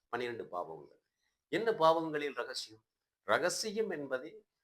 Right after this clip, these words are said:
சுப அசுப நிகழ்வுகளுக்கு அப்பாற்பட்ட சக்தி என்று சொல்லக்கூடிய நன்மைகளை பாதுகாக்கக்கூடிய விஷயம்தான் ரகசியம்.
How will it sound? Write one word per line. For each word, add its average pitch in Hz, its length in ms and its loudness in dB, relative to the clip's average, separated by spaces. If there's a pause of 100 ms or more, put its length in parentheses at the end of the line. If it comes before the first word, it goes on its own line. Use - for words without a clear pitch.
(480)
சுப 190 360 2 (1400)
அசுப 160 300 2 (640)
நிகழ்வுகளுக்கு 139 800 0 (220)
அப்பாற்பட்ட 156 640 -4
சக்தி - 340 -6
என்று 117 180 -10
சொல்லக்கூடிய 95 480 -14 (360)
நன்மைகளை 190 600 0
பாதுகாக்கக்கூடிய 123 760 -4
விஷயம்தான் 104 500 -10 (280)
ரகசியம். - 520 -8